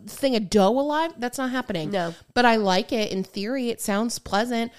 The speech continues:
Speaker 1: Do I like the idea of growing my own vegetables, having a little garden? Sure. In what time, in what universe am I gonna do that? I'm not. But I don't understand the, like, hate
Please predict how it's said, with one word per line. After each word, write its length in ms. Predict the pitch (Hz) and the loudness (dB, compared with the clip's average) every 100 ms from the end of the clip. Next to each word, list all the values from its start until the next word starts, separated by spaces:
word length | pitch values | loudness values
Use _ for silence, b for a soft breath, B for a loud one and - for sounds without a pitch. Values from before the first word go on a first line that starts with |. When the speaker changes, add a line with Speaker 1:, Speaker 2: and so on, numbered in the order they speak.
| b | b
Speaker 1:
Do 140 | - 208 | 0 4
I 80 | 202 | 4
like 220 | 190 190 | 4 2
the 80 | 214 | -2
idea 220 | 208 226 | -2 -4
of 80 | 220 | -4
growing 280 | 226 220 220 | -2 -2 0
my 80 | |
own 160 | 214 214 | -2 0
vegetables, 480 | 208 208 226 247 247 | -2 -4 -6 -6 -4
having 180 | 233 220 | -4 -2
a 60 | |
little 160 | 214 214 | -2 -2
garden? 320 | 220 233 294 | 0 -2 -4
Sure. 540 | - - - 359 214 - | -12 -10 -6 -2 -2 -2
In 200 | 262 233 | -2 -2
what 280 | 202 220 - | -2 -4 -4
time, 480 | - 226 202 175 165 b b 226 | -10 -6 -4 -4 -6 b b -4
in 140 | 220 | -2
what 180 | 208 - | 0 0
universe 460 | 214 208 180 170 | -2 -2 -2 -4
am 80 | 180 | -4
I 80 | 175 | -2
gonna 120 | 180 | -2
do 100 | 202 | -4
that? 180 | 240 - - | -4 -4 -4
I'm 100 | 269 | -2
not. 300 | 320 214 160 B B - | 0 -2 -4 B B -6
But 160 | 247 - _ _ _ _ _ _ _ _ _ - | -6 -6 _ _ _ _ _ _ _ _ _ 0
I 100 | 269 | 2
don't 180 | 285 | 2
understand 640 | 285 277 - 277 262 262 208 | 0 -2 -4 -4 -4 -4 -4
the, 80 | 220 | -2
like, 240 | 208 185 _ _ | -2 -4 _ _
hate 560 | - 214 214 262 - | -6 -2 -2 -4 -10